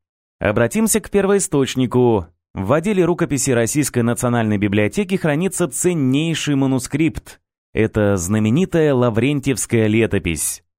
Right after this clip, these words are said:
"И доша за море к варягам к Руси, сице бося звахуть и варязи Русь,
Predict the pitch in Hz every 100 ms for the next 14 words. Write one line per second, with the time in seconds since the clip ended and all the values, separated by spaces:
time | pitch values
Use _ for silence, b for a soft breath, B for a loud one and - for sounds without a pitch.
0 | _ _ - 104 107 104 92 175 175 165
1 | 143 131 135 139 160 151 135 113 113 113
2 | 123 165 151 160 151 - 139 127 - 110
3 | 95 80 71 - 147 190 - 165 139 139
4 | 139 - 139 147 131 98 101 120 131 -
5 | 110 107 101 101 98 95 95 98 87 90
6 | 113 147 110 - -